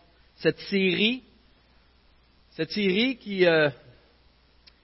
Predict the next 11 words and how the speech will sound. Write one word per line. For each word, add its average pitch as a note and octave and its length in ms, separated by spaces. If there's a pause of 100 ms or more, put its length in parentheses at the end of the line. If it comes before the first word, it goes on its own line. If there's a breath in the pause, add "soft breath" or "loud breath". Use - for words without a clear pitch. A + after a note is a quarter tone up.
(180)
bien D3 140
sûr, G#3+ 160
parle G3 240
des, D3+ 300
du B2+ 120
livre F#3 200
des D#3+ 160
Actes F3 140
des D3+ 140
Apôtres, E3+ 360
dont C#3+ 320